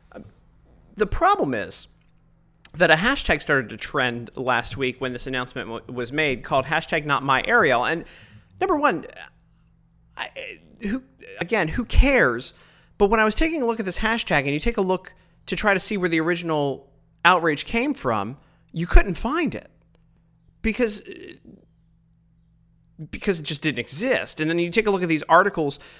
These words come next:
that were written about Not My Ariel and The Little Mermaid, and they cite these, like, four basically fake accounts. They have something like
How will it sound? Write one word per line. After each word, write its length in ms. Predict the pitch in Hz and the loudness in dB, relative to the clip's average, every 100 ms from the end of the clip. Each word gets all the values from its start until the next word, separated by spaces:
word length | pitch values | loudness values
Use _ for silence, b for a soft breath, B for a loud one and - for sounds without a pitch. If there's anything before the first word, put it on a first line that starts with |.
| B B - | B B 2
that 100 | 160 | 4
were 140 | 147 | 6
written 300 | 143 269 269 | 4 0 0
about 320 | 156 139 123 | 4 6 6
Not 180 | 139 135 | 6 6
My 180 | 135 127 | 6 6
Ariel 600 | 120 131 127 127 131 143 | 6 6 6 6 6 4
and 120 | 127 | 0
The 160 | 127 131 | -4 -2
Little 220 | 139 135 | 0 2
Mermaid, 400 | 131 127 127 143 | 2 0 2 0
and 180 | - 147 | 0 0
they 120 | 160 | 0
cite 340 | 160 - 339 | 0 0 -2
these, 260 | 320 220 170 | -2 -4 -2
like, 160 | 165 151 | -4 -4
four 640 | - 247 254 277 277 269 b b b _ _ | -2 0 2 -2 -6 -12 b b b _ _
basically 480 | 247 285 - 220 165 | -2 0 -2 -2 0
fake 320 | 147 - 147 | 2 2 0
accounts. 540 | 131 - 90 - - - _ _ _ _ _ - - _ _ _ | -2 -6 -8 -8 -16 -18 _ _ _ _ _ -20 -20 _ _ _
They 160 | 190 196 | -2 2
have 160 | 196 | 2
something 320 | - 214 214 | 0 -2 -2
like 400 | 180 147 139 - | 0 -2 -4 -12